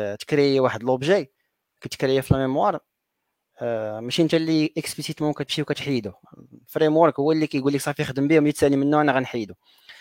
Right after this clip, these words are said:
آه، هذا هو ال-، ال-، الكونسيبت ديال الجاربيج كوليكشن. كيفاش كتخدم الجاربيج كوليكشن في، في الدوت نت؟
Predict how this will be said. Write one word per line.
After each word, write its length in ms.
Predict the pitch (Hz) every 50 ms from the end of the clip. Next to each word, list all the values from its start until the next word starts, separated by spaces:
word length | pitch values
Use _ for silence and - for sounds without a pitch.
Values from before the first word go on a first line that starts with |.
| - - - - - _ _ _ _ _
آه، 280 | - 143 135 131 127 120
هذا 200 | 123 139 143 165
هو 60 | 175
ال-، 220 | 180 175 170 185
ال-، 260 | 180 156 147 139 131 131
الكونسيبت 540 | 127 120 117 123 - 165 160 - 196 175 151
ديال 100 | 160 156
الجاربيج 380 | 143 151 147 143 147 147 131
كوليكشن. 420 | - - 139 127 120 - - 104 101 - _ _ _ _ _ _ _
كيفاش 320 | - 170 147 180 185 - -
كتخدم 340 | 175 - - 143 143 151
الجاربيج 420 | 151 143 135 147 147 147 151 131 -
كوليكشن 380 | - 147 143 143 - - 147
في، 480 | 135 - - 127 117 113 107 95 85 104
في 80 | - -
الدوت 300 | 117 113 139 139 - 180
نت؟ 160 | 196 185